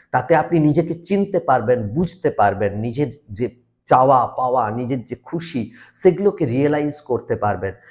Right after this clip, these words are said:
নিজের যে পোটেনশিয়াল, সেগুলোকে রিয়েলাইজ করতে পারবেন, আর সেগুলোকে ব্যবহার করতে পারবেন,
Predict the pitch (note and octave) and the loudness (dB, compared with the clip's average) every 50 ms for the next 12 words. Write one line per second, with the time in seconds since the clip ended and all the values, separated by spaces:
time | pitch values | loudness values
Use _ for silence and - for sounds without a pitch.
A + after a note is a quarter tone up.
0 | - _ - B2+ C3+ D3+ E3+ E3 G3 G#3 G3+ G#3 - - F3+ F3 - - - C#3+ | -20 _ -4 2 2 4 4 4 4 2 2 0 -2 -2 -2 -2 -2 -4 -4 -2
1 | C#3+ C#3 - A3 G#3+ G#3+ G#3+ - - F3+ D3 C#3 C3+ A#2 - - C#3+ C3+ F3+ F#3 | -2 4 6 6 6 6 2 0 -2 -2 -2 -2 -4 -6 -6 -6 -6 -4 -4 -4
2 | F3+ - - D3 B2 A#2+ B2 A#2+ A2+ A#2 A2+ A2+ A2+ - - - G#2+ G#2+ - A2+ | -2 -2 -2 -2 0 0 0 0 0 0 0 -2 -4 -6 -8 -8 -10 -8 -8 -8
3 | - - G2+ F#2 F#2+ G#2+ G2+ G#2 G2+ - - - D3 A#2+ B2+ C#3 C#3+ C3+ - C3+ | -6 -6 -6 -6 -6 -8 -8 -8 -12 -14 -8 -6 -6 -6 -4 -6 -8 -4 -4 -4
4 | G2 G2+ - - A2 D3+ D3+ B2+ E3 D#3 C#3 - - A#2 G#2 - - - - - | 0 2 2 2 2 0 -2 0 -2 -2 -2 -4 -6 -8 -8 -6 -8 -10 -6 -4
5 | G2+ G2 F#2+ F2+ F#2+ F#2 | -4 -4 -4 -4 -8 -8